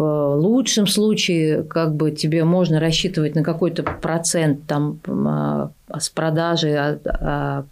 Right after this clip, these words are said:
по авторским. Ну вот. И, а, когда у тебя песни залетели, у тебя и появляется то самое портфолио, твой бэкграунд.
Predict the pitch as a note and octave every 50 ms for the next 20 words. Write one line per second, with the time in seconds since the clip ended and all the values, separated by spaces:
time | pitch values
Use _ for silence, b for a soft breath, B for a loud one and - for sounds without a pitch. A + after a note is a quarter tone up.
0 | - - - D3+ D#3 F3 A#3 B3 - - F#3+ F3 - - - D#3+ C#3+ C#3+ C#3+ B
1 | B B B B B B B B B B B B _ - E3+ F3+ E3+ E3 E3 D#3
2 | D3+ D3+ - - - - E3+ D#3+ E3 D#3+ D#3+ D#3 - - - - - - - F#3
3 | F3+ D#3 E3 D#3 D3+ D3 C#3+ - D#3+ D#3+ D#3+ F#3 F#3 F3 - E3+ D#3 F#3 F3+ D#3+
4 | - - D#3+ D#3 D#3+ E3 E3 E3+ E3 - B3 C#4 D4 C#4 A3 A3 - D#3 E3+ F#3
5 | G3+ A3 G#3 B3 C4 C4 B3+ B3+ G3+ D#3+ E3 - - - _ _ - F3+ F3 -
6 | - E3+ D#3 D3+ D#3 D3+ D3+ D#3 D3+ D#3 - - A3 A#3 B3 A#3+ G#3 D#3+ D3+ D3
7 | D3 D3 - - D3 D3+ E3 F3 F3+ D#3 D3 F3 F3 E3 D#3+ D#3+ D#3 C#3+ C#3 C#3
8 | C#3 C#3 - -